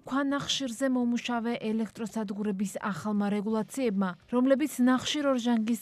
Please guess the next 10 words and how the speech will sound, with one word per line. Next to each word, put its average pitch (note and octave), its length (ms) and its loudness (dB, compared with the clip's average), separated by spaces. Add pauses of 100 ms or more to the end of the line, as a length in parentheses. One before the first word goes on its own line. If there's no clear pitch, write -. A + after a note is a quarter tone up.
გამონაბოლქვის A3+ 960 2
შემცირებას G#3 720 -2
ისახავს G3 560 -6
მიზნად, A#3+ 360 0 (280)
ქვეყანაში B3+ 500 2 (140)
მწვავე A#3 480 0
დებატები G3+ 560 0
გამოიწვია. F#3 720 -2 (320)
დღეს B3 240 -2
ამ G#3+ 100 4